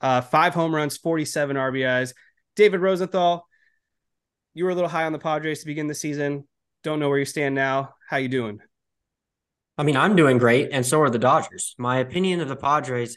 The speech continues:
Speaker 2: hasn't really changed. Uh, that is not a team you wanna run into in the playoffs. It's just not. Based on just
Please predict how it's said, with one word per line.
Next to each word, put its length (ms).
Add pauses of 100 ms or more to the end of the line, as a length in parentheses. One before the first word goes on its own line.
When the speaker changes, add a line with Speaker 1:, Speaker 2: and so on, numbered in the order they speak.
(140)
Speaker 2:
hasn't 300
really 260
changed. 480 (280)
Uh, 340
that 200
is 140
not 260
a 60
team 320
you 80
wanna 200
run 160
into 300
in 80
the 60
playoffs. 500
It's 220
just 400
not. 260 (460)
Based 280
on 160
just 220